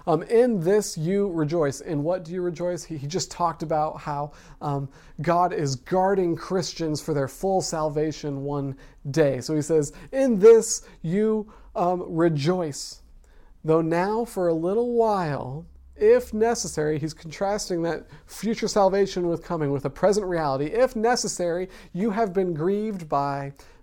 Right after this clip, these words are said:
various trials, so that the tested genuineness of your faith,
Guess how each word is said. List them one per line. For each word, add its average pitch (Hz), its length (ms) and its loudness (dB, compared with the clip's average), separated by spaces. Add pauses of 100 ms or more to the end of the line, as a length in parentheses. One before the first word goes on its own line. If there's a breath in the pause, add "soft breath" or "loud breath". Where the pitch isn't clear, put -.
(140)
various 190 800 -2
trials, 127 1040 -14 (1300 soft breath)
so - 160 -4
that 175 220 -2
the 156 80 -2
tested 226 680 -6
genuineness 220 800 -4
of 196 240 -2
your 196 180 -2
faith, 147 400 -8